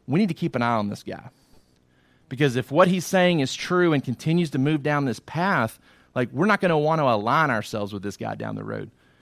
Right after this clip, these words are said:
which absolutely became true. Absolutely became true, right? I've referenced Joshua Harris a lot recently since he walked away from the faith. Here's a guy who I've used his content and material in discipleship relationships,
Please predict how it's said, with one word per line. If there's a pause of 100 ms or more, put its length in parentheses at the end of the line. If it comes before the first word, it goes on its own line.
(140)
which
absolutely
became
true. (440)
Absolutely
became
true, (520)
right? (720)
I've
referenced
Joshua
Harris
a
lot
recently
since
he
walked
away
from
the
faith.
Here's
a
guy
who
I've
used
his
content
and
material
in
discipleship
relationships,